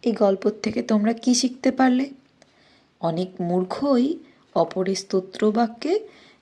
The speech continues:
নিজের সম্পদ হারায়, তাই বিশ্বাস করার আগে বিশ্বাসযোগ্যতা বিচার করতে হবে।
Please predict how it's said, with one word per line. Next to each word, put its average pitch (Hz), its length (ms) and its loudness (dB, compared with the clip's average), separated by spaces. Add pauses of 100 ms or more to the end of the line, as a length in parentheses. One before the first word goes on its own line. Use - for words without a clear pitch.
(180)
নিজের 185 400 -6 (140)
সম্পদ 196 600 -2 (220)
হারায়, 147 420 -6 (960)
তাই 196 240 2
বিশ্বাস 170 540 -4
করার 277 340 2
আগে 240 300 -2 (260)
বিশ্বাসযোগ্যতা 202 1040 0
বিচার 196 320 -2
করতে 185 340 -6
হবে। 151 360 -4